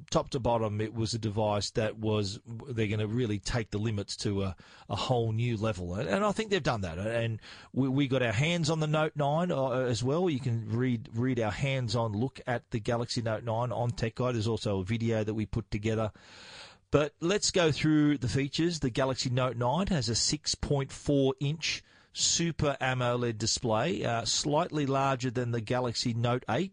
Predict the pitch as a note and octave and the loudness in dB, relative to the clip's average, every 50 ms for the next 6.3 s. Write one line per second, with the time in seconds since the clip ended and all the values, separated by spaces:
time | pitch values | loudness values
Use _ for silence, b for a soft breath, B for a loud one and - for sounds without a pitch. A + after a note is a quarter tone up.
0 | _ - - C3 B2 B2 - - - B2+ B2+ A#2+ A#2 F2+ A#2 A#2+ A#2 A#2 A2+ - | _ -2 0 0 0 0 -2 -6 -6 -4 -4 -2 -2 -2 -2 -2 -2 -2 -2 0
1 | - C#3 B2+ B2 A#2+ A2+ G#2+ A#2+ A#2 A2+ G2+ G2+ A2 A#2+ A2+ A2+ A2 - B B | 0 0 0 0 -2 0 0 0 0 0 -2 -2 -2 -2 0 0 -2 -4 B B
2 | B B B B B B - G#2+ A2 - - - - C3+ C3+ C3+ C3+ C#3 - - | B B B B B B -6 -2 0 2 2 2 2 2 2 2 2 2 0 2
3 | - A#2+ A#2+ C#3+ D#3 C#3 C3 C3 D3+ D#3+ - F#3+ F3 D3 C#3+ D3 D#3 - - C3+ | 2 2 2 2 0 -2 -2 -2 -2 0 0 -2 0 0 0 0 -2 -2 -4 -6
4 | A2 - - - C#3+ C3+ B2+ A2 - - C3+ B2 A#2+ A2 A2 G2+ - - - G#2 | -6 -4 -2 -2 0 0 0 -2 -2 -2 0 0 2 0 0 -2 -4 -4 -2 0
5 | G#2+ G#2 F#2+ G#2 G#2+ G#2+ C#3+ F#3+ A3+ - - A2+ G2+ - E2+ G2 G2+ - - A2 | 0 0 0 0 0 0 0 0 -2 -2 -2 -2 -4 -4 -4 -4 -4 -2 -2 -2
6 | G#2 G#2 - G#2+ G2 F2+ | -2 -2 -2 -2 -4 -4